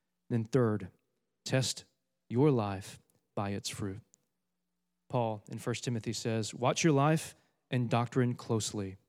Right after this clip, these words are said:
Persevere in them, because if you do, you will save both yourself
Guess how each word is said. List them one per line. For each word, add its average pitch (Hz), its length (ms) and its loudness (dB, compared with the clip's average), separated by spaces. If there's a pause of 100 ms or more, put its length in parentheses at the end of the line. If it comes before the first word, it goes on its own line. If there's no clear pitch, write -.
(540)
Persevere 135 460 4
in 123 140 4
them, 95 320 -6 (580)
because 120 240 0
if 127 140 0
you 127 80 2
do, 147 400 2 (460)
you 120 100 2
will 117 80 2
save 110 300 0
both 110 260 -2
yourself 123 560 -4